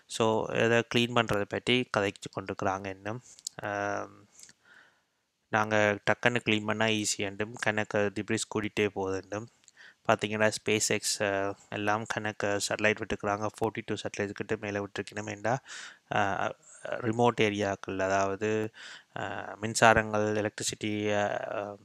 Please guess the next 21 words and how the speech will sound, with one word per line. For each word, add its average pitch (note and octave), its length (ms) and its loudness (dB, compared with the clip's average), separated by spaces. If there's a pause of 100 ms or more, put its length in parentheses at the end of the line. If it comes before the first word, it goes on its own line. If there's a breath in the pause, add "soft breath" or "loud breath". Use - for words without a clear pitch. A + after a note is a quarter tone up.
(840)
போ-, A2 200 -2 (140)
எடுக்க A#2 340 4
முடியாத G2+ 600 0
ஏரியாக்கள் G#2+ 680 0 (100)
இருக்குது. G#2 340 -4
காடுகள் G#2 360 2
அதுக்குள்ள G2+ 680 0 (380 loud breath)
யாராவது G#2 440 6
ஜெனரேட்டர் G#2+ 480 2
வச்சு G2+ 280 -2
லேப்டாப் G2+ 400 -2
பாவிச்சாங்கன்னா, G2 580 -2
அவைக்கு B2+ 320 2
இன்டர்வியூ A2 260 2 (100)
கொடுக்குற G#2 280 -6
மாதிரியெல்லாம் G2+ 420 -2 (180)
SpaceX, G#2 360 0 (160)
அ, G2+ 280 0 (540 loud breath)
சேட்டலைட், G#2+ 500 2
அ, G2 500 -2 (420)
அ, G2 160 -6